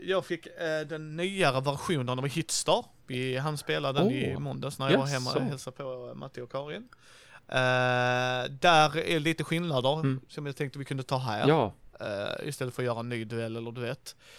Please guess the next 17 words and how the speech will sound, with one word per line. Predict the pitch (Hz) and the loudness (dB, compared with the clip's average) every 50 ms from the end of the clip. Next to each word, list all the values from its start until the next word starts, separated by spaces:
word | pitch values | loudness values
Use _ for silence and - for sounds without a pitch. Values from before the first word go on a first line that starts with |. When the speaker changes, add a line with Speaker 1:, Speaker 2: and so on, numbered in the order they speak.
| - - - - - _ | -18 -18 -18 -18 -20 _
Speaker 1:
Skillnaden | - - 170 160 160 156 147 147 147 147 | -4 -2 0 0 2 0 0 0 0 0
är | 139 131 | 2 2
att | 123 123 - - | 2 0 0 0
Q | - 151 143 | 2 4 4
R-koden | 135 127 - 143 127 117 120 123 | 4 2 2 0 0 0 0 -2
är | 120 | -4
bak | 117 117 127 113 117 - - - | -2 0 0 0 0 -2 -6 -14
på | - | -16
korten. | - - 156 135 113 - - - 131 135 151 | -4 -2 0 0 0 -2 -4 -2 -2 -2 0
Man | 151 120 | -2 -2
Speaker 2:
Mm. | 120 123 123 | -2 0 0
Speaker 1:
använder | 127 120 113 110 - 120 120 | -2 -2 -4 -6 -6 -8 -8
inte | 123 - 120 | -8 -10 -12
boxen | - - 135 - - - - - - 104 107 127 | -10 -10 -10 -10 -10 -8 -8 -8 -6 -8 -10 -8
som | 127 - - 104 101 110 113 107 | -8 -8 -8 -8 -10 -10 -10 -8
ett, | - 131 - _ - | -10 -10 -12 _ -6
eh, | 117 | -4